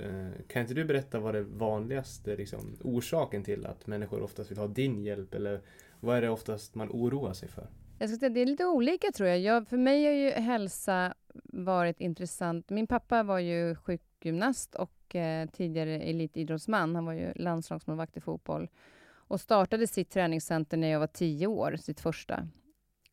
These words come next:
Speaker 2: Och där lärde jag mig väl någonstans att, via honom, att det är otroligt viktigt att liksom förebygga skador och förebygga ohälsa. Eh, att man hela tiden tar hand om sig under vägens gång.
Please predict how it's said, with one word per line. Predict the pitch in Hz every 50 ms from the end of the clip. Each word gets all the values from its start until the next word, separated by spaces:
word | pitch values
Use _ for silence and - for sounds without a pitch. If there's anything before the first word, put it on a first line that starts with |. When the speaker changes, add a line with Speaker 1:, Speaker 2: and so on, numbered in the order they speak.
| _
Speaker 2:
Och | _ - 170 - _ _ - - - - - _
där | - 170 160 196 202 214 214 220
lärde | 214 208 196 180 170 165 170
jag | 170
mig | 170 165 160
väl | 160 160 160
någonstans | 160 151 156 - - 151 147 - -
att, | - - _ _ - - -
via | - 151 151 147 160 156 160 165
honom, | 170 160 156 170 175 180 185 170
att | 156 151 -
det | -
är | 160 147
otroligt | 151 156 - - 180 170 165 160 -
viktigt | 175 180 - - - 185 -
att | 175 160 - - -
liksom | - - - 165
förebygga | - - 240 220 196 180 175 180 180 185 233 254 233 220 202 214 214 208 208 202 - - _
skador | - - - 214 196 175 156 160 160 170 156 147 147
och | 151 147 - _ - - - _ _ _ _ _ _ _ _ _ _ _ _
förebygga | - - - - 190 180 165 165 165 165 160 165 214 240 226 208 185 196 175 -
ohälsa. | - - 143 147 - - - - - - 151 151 - - _ _ _ _ _ _ _ _ _
Eh, | 160 156 151 160 165 -
att | - - 160 -
man | - 170 165 160 156 160 -
hela | 185 190 175 170
tiden | - - 170 160 156 151
tar | - - 180 165
hand | 165 220 233 226 208 175 -
om | 95 87 139
sig | - - - - - 156 175 -
under | 151 156 165
vägens | 156 160 160 156 151 156 160 160 160
gång. | - 202 - - 165 170